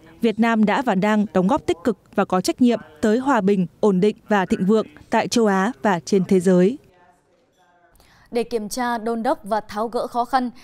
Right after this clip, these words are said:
Speaker 2: đẩy mạnh giải ngân vốn đầu tư công, vào chiều ngày hai mươi bảy tháng năm, tổ công tác số năm do Bộ trưởng Bộ Kế hoạch Đầu tư làm tổ trưởng đã làm việc với các bộ ngành và năm địa phương, bao gồm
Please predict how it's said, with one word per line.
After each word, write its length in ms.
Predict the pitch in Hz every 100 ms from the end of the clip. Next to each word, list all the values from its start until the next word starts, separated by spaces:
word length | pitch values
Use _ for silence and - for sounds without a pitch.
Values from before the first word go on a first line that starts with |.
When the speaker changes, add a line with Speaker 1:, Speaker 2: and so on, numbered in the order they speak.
| -
Speaker 2:
đẩy 160 | 240 208
mạnh 260 | 214 190
giải 200 | 202 233
ngân 200 | 196 247
vốn 280 | 233 226 269
đầu 180 | 285 208
tư 140 | 262
công, 240 | 254 254 240 - - -
vào 100 | 233
chiều 180 | 220 240
ngày 120 | 233
hai 120 | 240
mươi 120 | 262 254
bảy 200 | 233 180
tháng 260 | 196 233
năm, 160 | 262 247 - - -
tổ 140 | 254
công 240 | 208 277 269
tác 180 | 330 -
số 240 | - 247
năm 240 | 269 269 247 -
do 220 | 196 254
Bộ 160 | 226
trưởng 280 | 220 247 190
Bộ 120 | 196
Kế 120 | 185 240
hoạch 260 | 254 214
Đầu 140 | 208 196
tư 300 | 262 262 214
làm 200 | 208 196
tổ 140 | 185 190
trưởng 240 | 233 185 - -
đã 140 | 226 214
làm 180 | 269 196
việc 280 | 214 -
với 140 | 190 233
các 140 | -
bộ 140 | 226 220
ngành 260 | 208 185 -
và 180 | 170 196
năm 260 | 190 226 214
địa 140 | 214
phương, 260 | - 262 233 - - -
bao 140 | 226
gồm 340 | 220 208 196